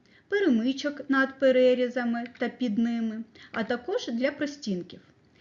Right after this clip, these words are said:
Переріз цільового стержня стержневого аналога визначається автоматично на основі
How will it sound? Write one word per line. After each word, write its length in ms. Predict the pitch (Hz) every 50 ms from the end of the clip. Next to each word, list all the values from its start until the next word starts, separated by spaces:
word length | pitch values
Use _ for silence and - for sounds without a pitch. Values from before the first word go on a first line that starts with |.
| - - - -
Переріз 440 | - 269 294 392 508 523 440 - - -
цільового 500 | 262 233 240 226 262 302 311 269 269 233
стержня 520 | - - - 240 247 285 285 349 320 330
стержневого 600 | 330 - 294 247 233 254 254 226 269 269 269 262
аналога 580 | 240 - 247 240 233 233 233 233 233 226 240 240
визначається 640 | 220 247 240 277 294 294 - 415 440 403 - - -
автоматично 760 | 262 269 277 262 240 226 202 202 - 262 269 269 - 320 269
на 180 | 233 220 208 208
основі 500 | 202 202 - 233 240 269 269 277 277 277